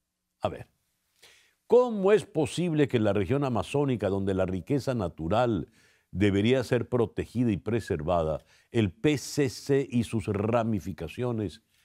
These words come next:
encuentran espacio para florecer? ¿Cómo es que la explotación de jóvenes venezolanos, escapando de la crisis de su país natal, se convierte en una estrategia maquiavélica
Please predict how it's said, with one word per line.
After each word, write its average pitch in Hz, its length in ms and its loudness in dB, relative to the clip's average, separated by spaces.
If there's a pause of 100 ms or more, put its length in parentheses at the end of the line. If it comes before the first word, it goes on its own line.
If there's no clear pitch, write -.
(320)
encuentran 117 640 -2
espacio 117 540 -4
para 104 220 -6
florecer? 98 640 -8 (800)
¿Cómo 156 420 4
es 143 140 0
que 147 140 2
la 120 80 2
explotación 117 680 -4
de 123 120 0
jóvenes 113 460 -4
venezolanos, 87 840 -8 (340)
escapando 180 760 0
de 160 100 4
la 101 180 0
crisis 127 400 -4
de 104 120 -4
su 90 160 -8
país 90 360 -6
natal, 92 600 -4 (340)
se - 300 0
convierte 92 640 -2
en 82 80 -2
una 95 120 -2
estrategia 90 760 -6
maquiavélica 98 1160 -6